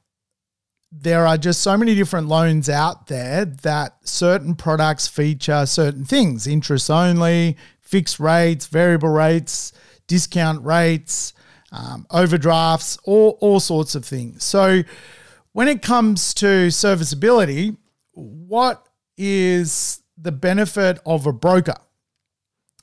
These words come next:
Well, if you sit down with your broker and you said to your broker, "Look, my goal is to borrow eventually to buy three properties"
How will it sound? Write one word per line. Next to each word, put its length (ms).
Well, 200
if 260
you 160
sit 240
down 220
with 160
your 180
broker 760
and 200
you 320
said 340
to 100
your 340
broker, 440
"Look, 200
my 500
goal 520
is 300
to 680
borrow 760
eventually 680
to 120
buy 260
three 360
properties" 580